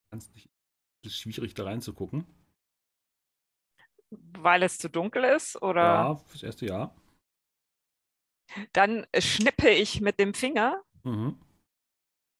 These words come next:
Speaker 2: und sage, und, und, äh, mach so eine Handbewegung nach vorne und sage Feuer und ich würde den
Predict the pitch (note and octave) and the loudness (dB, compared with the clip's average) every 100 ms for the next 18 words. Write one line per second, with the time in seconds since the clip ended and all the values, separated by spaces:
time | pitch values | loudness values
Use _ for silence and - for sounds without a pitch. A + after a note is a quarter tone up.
0 | _ _ _ _ _ G3+ G#3+ - G3+ G3 | _ _ _ _ _ 0 2 4 6 8
1 | G3 G3+ G3 G3 - - _ - F#3+ F#3+ | 8 6 6 4 0 -12 _ -8 -4 -2
2 | F3+ - - - - - _ _ _ _ | -2 -4 -6 -12 -20 -20 _ _ _ _
3 | _ _ _ F#3 F#3 - F#3+ F#3 B3+ - | _ _ _ 2 2 2 4 6 6 4
4 | G3 G3 G3+ G3 F#3 F3+ - A3+ A#3 G#3 | 2 4 4 4 2 0 4 6 6 2
5 | D4+ E4+ _ _ F#3+ F3+ F#3 G3+ G3+ G3+ | 0 -6 _ _ -8 2 6 6 4 0
6 | A3+ B3+ A3 A3 G#3+ - G#3 G#3 G3+ G3 | 4 6 6 2 -2 -4 0 0 0 -2
7 | F#3+ F3+ | -4 -12